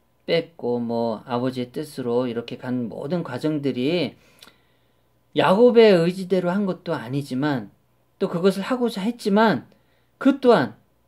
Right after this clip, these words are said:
우리 주 하나님의 뜻이라는 것을 우리는 잊어서는 안 되겠습니다.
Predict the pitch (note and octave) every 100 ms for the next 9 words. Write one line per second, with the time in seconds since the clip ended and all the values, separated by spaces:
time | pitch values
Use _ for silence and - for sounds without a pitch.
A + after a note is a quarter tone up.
0 | _ _ _ _ _ _ _ _ C#3 C3
1 | C3 B2 A#2 G#2+ A2 _ _ _ _ _
2 | _ - G3+ A3 F3+ B2+ G2 _ _ _
3 | _ - E3 - A#2+ A2 G2+ G2 - G#2+
4 | B2+ F3+ _ _ _ _ _ _ _ _
5 | _ _ _ - A2 A#2 A2 G#2+ A2+ G#2
6 | A2 C#3 G#2+ G#2+ G2+ G2 G#2+ G2 F#2+ F#2+